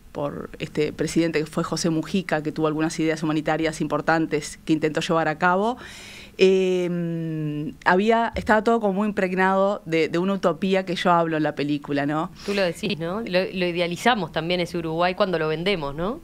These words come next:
Speaker 1: Creo que sí. Y también estaban yendo a buscar personas que estaban buscando un lugar donde ir. Entonces creo que hubo un problema también como de, de, de, de comunicación,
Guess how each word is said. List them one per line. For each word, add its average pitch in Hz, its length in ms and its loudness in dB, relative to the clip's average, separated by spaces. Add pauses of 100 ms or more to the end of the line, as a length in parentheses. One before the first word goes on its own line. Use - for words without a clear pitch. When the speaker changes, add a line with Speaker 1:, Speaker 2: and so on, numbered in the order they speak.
(140)
Speaker 1:
Creo 220 180 6
que 202 100 0
sí. 151 460 0 (340)
Y 196 340 2
también 247 760 2
estaban 208 320 2
yendo 220 220 2
a - 20 2
buscar 208 280 0
personas 202 460 2
que 156 640 2
estaban 190 280 2
buscando 185 300 0
un 180 40 0
lugar 180 160 2
donde 175 280 2
ir. 208 420 0
Entonces 196 280 0
creo 226 160 2
que 208 60 0
hubo 233 80 4
un 220 60 0
problema 202 320 2
también 190 220 0
como 196 180 0
de, 156 360 0
de, 151 460 -2
de, - 320 -4
de 160 220 -2
comunicación, 175 1000 2